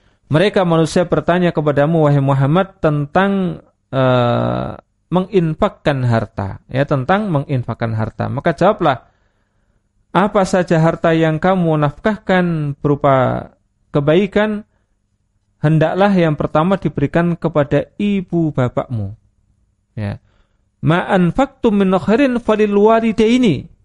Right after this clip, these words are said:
Ya, jadi yang pertama yang diperintahkan oleh Allah Subhanahu wa taala, ya, berupa menginfakkan harta benda tadi adalah kepada kedua orang tuanya. Itu dalam tanda kutip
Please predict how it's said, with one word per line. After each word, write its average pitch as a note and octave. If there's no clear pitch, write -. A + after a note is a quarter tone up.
Ya, G#2+
jadi F3
yang A3+
pertama C4
yang F#3+
diperintahkan D#3
oleh C3+
Allah A#2+
Subhanahu A#2
wa A2+
taala, A#2
ya, A#2
berupa A#2+
menginfakkan D3
harta D3
benda C#3+
tadi F#3
adalah G3
kepada A#3
kedua A#3+
orang B3
tuanya. A#3+
Itu B2+
dalam C#3
tanda C3
kutip A#3